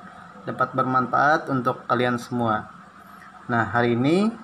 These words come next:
insya Allah kita akan belajar tentang sejarah kebudayaan Islam, khususnya di kelas empat. Dan juga tidak terasa kita berada pada pertemuan yang kesembilan. Semester satu, tahun pelajaran dua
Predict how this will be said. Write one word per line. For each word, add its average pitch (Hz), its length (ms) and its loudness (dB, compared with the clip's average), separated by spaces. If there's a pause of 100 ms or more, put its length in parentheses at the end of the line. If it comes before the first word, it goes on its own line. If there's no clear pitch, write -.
(120)
insya 123 240 0
Allah 147 320 2
kita 113 320 0
akan 156 320 2
belajar 117 320 0
tentang 165 480 2
sejarah 160 560 0
kebudayaan 127 480 -2
Islam, 151 560 0 (560)
khususnya 156 480 -2
di 127 80 -2
kelas 127 240 -2
empat. 139 560 0 (720)
Dan 123 560 -2
juga 170 320 2
tidak 127 320 0
terasa 170 480 2
kita 123 320 0
berada 120 400 0
pada 165 400 2
pertemuan 147 640 2
yang 123 240 0
kesembilan. 123 1040 0 (640)
Semester 123 400 -2
satu, 170 720 2 (400)
tahun 127 320 -2
pelajaran 127 560 2
dua 147 160 4